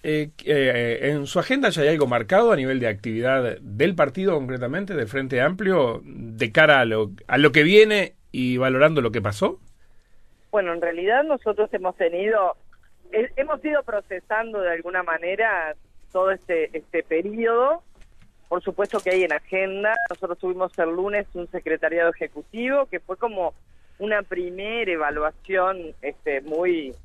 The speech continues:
Speaker 2: muy sobre los hechos. Aún no había culminado todavía el proceso de, de escrutinio y, y, bueno, una evaluación política de lo que había sucedido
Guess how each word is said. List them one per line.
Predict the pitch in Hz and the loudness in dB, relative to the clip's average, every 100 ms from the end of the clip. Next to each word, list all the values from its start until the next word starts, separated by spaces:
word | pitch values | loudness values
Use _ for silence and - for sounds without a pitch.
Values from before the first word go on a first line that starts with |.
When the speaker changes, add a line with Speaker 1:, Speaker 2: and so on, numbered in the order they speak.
| - - - - - - | -20 -20 -20 -20 -20 -12
Speaker 2:
muy | 170 196 202 | -2 -2 0
sobre | 202 175 | 0 0
los | 156 160 | -2 -2
hechos. | 240 240 196 - | -4 -2 -6 -2
Aún | 160 175 185 | -2 -2 -4
no | 165 | -4
había | 165 165 | -2 -4
culminado | 170 151 156 160 175 170 | -6 -10 -10 -4 -2 -2
todavía | 156 151 147 160 170 | -4 -4 -4 -4 -6
el | |
proceso | 156 147 - 165 160 175 151 | -6 -12 -12 -12 -6 -4 -2
de, | 143 127 - - _ - - - | -4 -8 -14 -20 _ -20 -20 -4
de | 165 | -2
escrutinio | 160 - 165 - 226 240 247 254 302 - - - - | -2 -4 -6 -4 -4 -2 0 0 0 -6 -20 -20 -12
y, | 196 - 160 151 147 | -10 -8 -8 -8 -10
y, | 170 | -10
bueno, | 180 196 170 | -2 -2 0
una | 175 | -2
evaluación | 175 170 165 170 202 208 | 0 0 -2 -2 -6 -4
política | 208 214 240 - 254 269 - - - - - - - - | -4 -4 -6 -8 -4 -4 -4 -10 -20 -20 -20 -20 -20 -14
de | 160 | -4
lo | 170 160 | 0 2
que | 156 | 2
había | 165 | 0
sucedido | 175 170 - 170 190 220 220 269 359 | -2 -6 -2 0 0 -2 0 0 -2